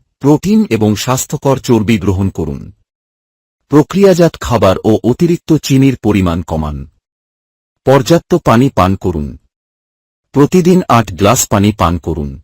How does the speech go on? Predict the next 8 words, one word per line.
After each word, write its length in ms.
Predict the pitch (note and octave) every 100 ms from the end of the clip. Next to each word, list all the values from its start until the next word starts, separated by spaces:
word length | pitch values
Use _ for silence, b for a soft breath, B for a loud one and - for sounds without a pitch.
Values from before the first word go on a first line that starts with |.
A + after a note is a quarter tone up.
| _ _ _ _ _ _ _ _ _
শরীর 400 | - - D3 G3+ F#3+
হাইড্রেটেড 600 | D3 C#3+ A#2+ D3 D#3 C#3+
থাকলে 340 | - B2+ A2+ F2+
কর্মক্ষমতা 880 | - G2 G#2 B2 - C3 A#2 A2 F2+ -
ও 60 | G#2+
ত্বক 260 | G#2+ G#2+ B2 -
উজ্জ্বল 400 | A#2 G2 - E2+
থাকে। 360 | - E2 -